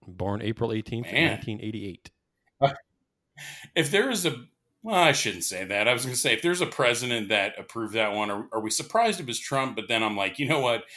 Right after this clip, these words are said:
Speaker 2: If anyone would have done it, it would have been Bill Clinton. <laughs>
Speaker 1: Well, it would have been Trump as well, too. I mean, it, I mean, actually, it's funny.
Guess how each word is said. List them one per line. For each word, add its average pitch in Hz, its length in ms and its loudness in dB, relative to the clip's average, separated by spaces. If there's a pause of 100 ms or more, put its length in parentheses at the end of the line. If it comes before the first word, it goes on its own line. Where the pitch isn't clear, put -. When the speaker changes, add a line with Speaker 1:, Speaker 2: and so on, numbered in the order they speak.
(140)
Speaker 2:
If 143 200 0
anyone 170 380 6
would 135 120 6
have 110 100 -2
done 113 180 2
it, 107 80 2
it 113 60 4
would 117 100 0
have 117 100 0
been 101 240 -2
Bill 107 180 0
Clinton. 98 400 -10 (400)
<laughs> - 380 -6 (1500)
Speaker 1:
Well, 131 260 4
it 143 80 6
would 147 100 6
have 139 80 4
been 113 120 0
Trump 107 280 -2
as 85 100 -10
well, 87 160 -4
too. 90 280 -6
I - 20 -8
mean, 90 280 -8 (180)
it, 98 140 -8 (180)
I 98 40 -10
mean, 85 340 -12 (280)
actually, 120 300 0
it's 101 100 -6
funny. 113 580 -6